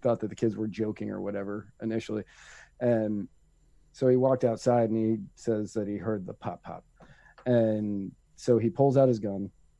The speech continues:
He pulls out his gun and he goes to, to check it out. Um, but, and he saw kids running and he's grabbing the kids and trying to get them out of there. Uh, and then the police stopped him because they thought he may have been the shooter. And Glenn Oakley is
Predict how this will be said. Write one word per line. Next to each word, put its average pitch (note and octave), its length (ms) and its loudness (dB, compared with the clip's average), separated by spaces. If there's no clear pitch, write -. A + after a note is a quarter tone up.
He B2+ 100 -2
pulls C#3 240 2
out C3+ 120 6
his A2 100 0
gun G#2+ 200 -4
and G#2 120 -4
he G2+ 40 -6
goes G2+ 460 -8
to, G2+ 100 -6
to F#2+ 80 -8
check A2 240 -2
it G#2 80 -2
out. G2+ 260 -4
Um, G2+ 500 -6
but, G#2 320 -2
and A#2 100 2
he A2 140 -2
saw A#2+ 200 0
kids A2+ 320 -2
running A2 280 -4
and G#2+ 100 -6
he's G2+ 160 -12
grabbing A2+ 400 -4
the G#2 80 -6
kids G2 300 -10
and F#2 100 -12
trying G#2 220 -4
to G2+ 60 -6
get G2+ 120 -6
them G2 120 -8
out G2 160 -8
of G2 100 -8
there. G2+ 240 -4
Uh, G2+ 340 -4
and A2 140 -2
then G#2+ 120 0
the G#2 60 -2
police C3+ 320 0
stopped G2+ 320 -6
him G#2 100 -6
because G2+ 240 -8
they G2+ 100 -8
thought G#2 240 -4
he A2 180 -4
may G#2 160 -4
have F#2+ 120 -6
been F#2+ 160 -6
the F#2 60 -10
shooter. G2 420 -6
And A#2+ 260 2
Glenn C#3+ 220 4
Oakley A#2 420 2
is A2 560 -4